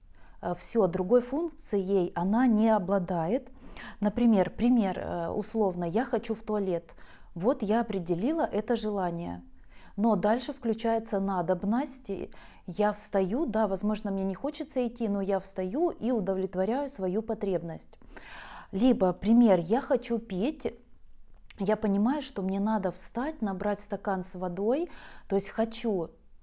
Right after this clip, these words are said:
хочу определила потребность, я хочу пить.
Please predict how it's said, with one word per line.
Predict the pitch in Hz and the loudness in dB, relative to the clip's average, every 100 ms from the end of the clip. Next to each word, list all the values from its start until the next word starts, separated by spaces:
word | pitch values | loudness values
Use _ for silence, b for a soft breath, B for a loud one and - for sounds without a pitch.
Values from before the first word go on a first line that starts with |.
| - - | -20 -4
хочу | - 202 - 330 | 0 0 2 0
определила | 190 180 196 175 196 247 269 | 0 0 -2 0 0 0 -2
потребность, | 254 220 214 208 185 175 170 - | -4 -6 -2 0 0 -2 -6 -8
я | 170 170 214 | -4 0 0
хочу | 254 277 - - 190 | 0 -4 -4 -4 -4
пить. | 220 277 214 - | -2 -2 -2 -6